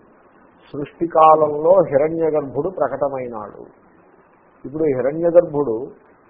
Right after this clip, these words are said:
కాలమునకు అతీతుడా, అతీతుడు కాడా? అతీతుడు కాదు, అతీతుడు కాదు, ఎందుకంటే కాలంలో ప్రకటమైనాడు.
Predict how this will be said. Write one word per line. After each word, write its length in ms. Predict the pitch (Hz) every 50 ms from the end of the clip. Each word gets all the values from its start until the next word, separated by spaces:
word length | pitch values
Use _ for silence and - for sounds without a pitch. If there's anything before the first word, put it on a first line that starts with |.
| _ -
కాలమునకు 480 | 120 135 151 160 160 170 175 160 147
అతీతుడా, 520 | 135 131 - 160 175 170 170 170 170 190 208
అతీతుడు 500 | 220 220 214 - - 190 190 196 196 185
కాడా? 280 | 175 175 170 165 165 165 165 - - - - _ - 147
అతీతుడు 380 | - 220 262 254 262 202 127
కాదు, 600 | 107 - - _ - - 180 233 269 240 - - - - - -
అతీతుడు 300 | 127 175 208 214 220 208
కాదు, 220 | 190 190 196 190 165
ఎందుకంటే 300 | 160 175 190 202 202 196
కాలంలో 520 | - - 143 160 180 196 202 208 220 233
ప్రకటమైనాడు. 720 | 226 202 180 165 165 170 147 135 120 110 107 98 98 -